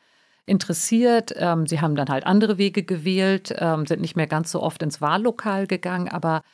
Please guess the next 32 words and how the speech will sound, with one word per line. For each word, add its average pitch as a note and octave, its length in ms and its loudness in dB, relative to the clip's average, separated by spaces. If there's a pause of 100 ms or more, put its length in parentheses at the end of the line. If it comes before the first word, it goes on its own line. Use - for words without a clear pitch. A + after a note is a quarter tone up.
(240)
nichtsdestotrotz F3 1080 -2
ist - 220 -8
das F#3 140 -2
ja F3 100 -2
erstmal F3 320 0
ein E3 40 -2
gutes F#3+ 360 -4
Zeichen D3+ 420 -2
gewesen. C3+ 480 0
Da C#3 80 0
gehen C#3+ 320 -2
wirklich - 320 -10
viele, C#3+ 420 -4 (120)
also C#3 340 -4
nehmen D#3+ 160 2
das D#3 160 -2
viele D#3+ 280 0
ernst, C#3 600 -2
dass - 140 -6
die D3 160 -8
Wahl C#3+ 320 0
wichtig D#3+ 360 -4
ist. - 200 -6
Und E3+ 100 -6
das - 180 -6
hoffe F3+ 160 -4
ich D#3+ 140 -8
eigentlich D#3 380 -6
auch E3 160 -2
für - 120 -6
die D#3+ 80 -6
Bundestagswahl. F#3 1000 -6